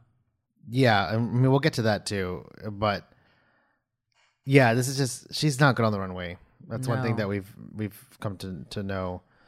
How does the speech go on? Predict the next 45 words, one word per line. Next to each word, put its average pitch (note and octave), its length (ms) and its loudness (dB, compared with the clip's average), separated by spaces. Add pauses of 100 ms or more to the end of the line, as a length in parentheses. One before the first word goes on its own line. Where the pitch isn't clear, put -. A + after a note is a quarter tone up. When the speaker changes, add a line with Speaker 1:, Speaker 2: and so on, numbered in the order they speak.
(580)
Speaker 1:
Um, G#2 340 -2
so - 80 -16
that's D3+ 180 -4
the E3+ 80 -8
runway. D#3 300 -6
Oh, C3 100 -12
wow, C#3+ 220 -10
we A#2 100 -8
have, B2+ 120 -8
mm, F#2+ 400 -12 (140)
there's - 120 -12
only B2+ 160 -2
seven B2+ 240 -6
of G2 120 -8
'em. F#2 220 -12
I F#2+ 80 -20
keep G2 120 -20
forgetting. G2 380 -16
Speaker 2:
Yeah, D3+ 400 0
like, D3+ 240 -2
yeah, A2+ 60 -4
Speaker 1:
Yeah, C#3 200 0
Speaker 2:
we're C3+ 60 -8
Speaker 1:
we're D#3+ 120 -2
Speaker 2:
already D#3 100 0
Speaker 1:
getting C#3 100 -2
down B2+ 140 -2
to A2 40 -14
the A2 120 -8
end. F#2+ 160 -12
Speaker 2:
Yeah. C#3 240 -4 (760)
Speaker 1:
Um, D#3+ 260 6 (440)
so - 120 -2
yeah, C#3+ 180 0 (880)
we C3+ 120 -6
get D#3 100 2
to F3+ 80 0
the F3+ 80 0
critiques D#3 380 -4
now, A#2 320 -4 (160)
Speaker 2:
Mm-hmm. A#2+ 300 -4 (280)
Speaker 1:
and A#2 520 -6 (440)
they A#2+ 160 -6
show C3+ 300 -2
us - 400 -6